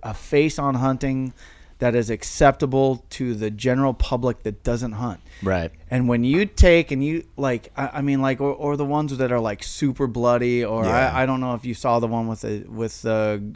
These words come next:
Speaker 1: the girl that was hunting in, I think it was Great Britain, and, yeah, I, I, I don't know how far I can go with this, so you can, we can edit it out. But she, she had a bloody dildo, like, j-, next to a goat that she had shot, and
Speaker 2: Ah,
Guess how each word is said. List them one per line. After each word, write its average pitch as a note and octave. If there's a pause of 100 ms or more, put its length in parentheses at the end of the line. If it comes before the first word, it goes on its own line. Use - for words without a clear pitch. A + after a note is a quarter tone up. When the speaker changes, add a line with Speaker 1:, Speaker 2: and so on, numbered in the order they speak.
Speaker 1:
the A2+
girl A#2
that G2+
was G2+
hunting A#2+
in, G2+ (120)
I A2
think A#2+
it B2
was G2+
Great G#2
Britain, A2+
and, G2+ (840)
yeah, A2
I, B2+
I, C3+
I C3+
don't B2
know A#2+
how G#2
far G#2+
I -
can G2+
go G2+
with G2
this, G2+
so B2
you A#2
can, A2
we G#2
can - (100)
edit G#2+
it G2+
out. G2
But G#2+
she, C3 (100)
she -
had C#3
a -
bloody B2
dildo, G#2
like, G2+
j-, A#2 (180)
next A2+
to G#2+
a G2
goat G2+
that G2+
she -
had G#2+
shot, G2+
and A2+
Speaker 2:
Ah, D#2